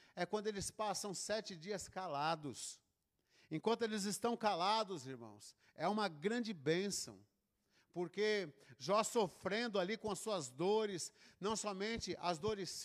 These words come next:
físicas, mas as dores emocionais por conta das suas perdas, e eles ficam observando ali, até que então eles resolvem falar, e quando eles abrem a boca pra faza-, pra falar, eles trazem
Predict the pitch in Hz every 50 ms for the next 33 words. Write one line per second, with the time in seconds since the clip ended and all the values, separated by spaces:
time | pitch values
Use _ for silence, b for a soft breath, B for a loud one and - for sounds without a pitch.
0 | - - 170 208 240 208 190 202 - 165 143 131 - B B B B B B 175
1 | 190 175 190 190 180 160 160 196 214 220 214 214 208 185 - - - b b b
2 | b 196 214 220 233 214 - - - 202 185 156 151 170 196 214 226 233 208 -
3 | - 196 180 - - - 202 233 233 196 208 185 208 185 - - 220 196 - -
4 | - - - 190 214 233 233 214 220 196 - - - b b b b b b b
5 | b b 165 196 220 214 208 - - 226 196 - 226 214 214 196 220 - - 220
6 | 214 185 160 143 175 208 233 240 214 214 185 175 196 214 220 202 175 - B B
7 | B B B 170 170 170 - 220 208 - 208 208 180 - 190 196 208 208 190 165
8 | 165 185 190 165 156 185 202 208 208 208 185 - 208 208 175 165 165 170 175 165
9 | - B B B B 160 160 - 185 190 175 185 190 185 185 175 143 139 160 180
10 | 196 202 196 190 196 190 175 165 147 180 202 196 190 185 190 196 170 - 202 202
11 | 175 143 151 147 160 - - - 151 160 156 - 175 165 143 143 143 147 147 -
12 | - B B B B B 120 147 156 165 160 - - - 156 160 165 170 160 143
13 | 165 147